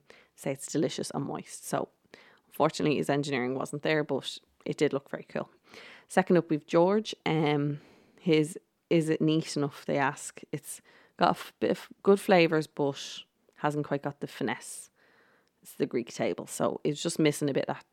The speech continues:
that detail. Next up, we have Maggie, who made, um, the ice cream, and I have to agree with the judges. It, they said it looked more like a plant pot.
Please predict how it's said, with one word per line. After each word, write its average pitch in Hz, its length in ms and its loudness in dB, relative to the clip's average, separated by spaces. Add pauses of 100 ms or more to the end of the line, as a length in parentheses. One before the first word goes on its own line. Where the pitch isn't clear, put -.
that - 180 -8
detail. - 380 -10 (960)
Next - 220 2
up, 185 100 4
we 196 60 4
have 165 160 6
Maggie, 170 420 4
who 180 180 6
made, 156 480 4 (140)
um, 147 460 2
the 143 420 2
ice 170 240 4
cream, 170 340 2
and 156 140 2
I 147 40 0
have - 180 -6
to - 100 0
agree 147 300 0
with 143 100 -4
the 147 80 -6
judges. 143 480 -4
It, 147 180 -4
they 147 120 -2
said 160 180 -4
it - 100 -4
looked 143 200 -4
more 143 120 0
like 135 140 -6
a - 40 -12
plant - 360 -6
pot. - 320 -12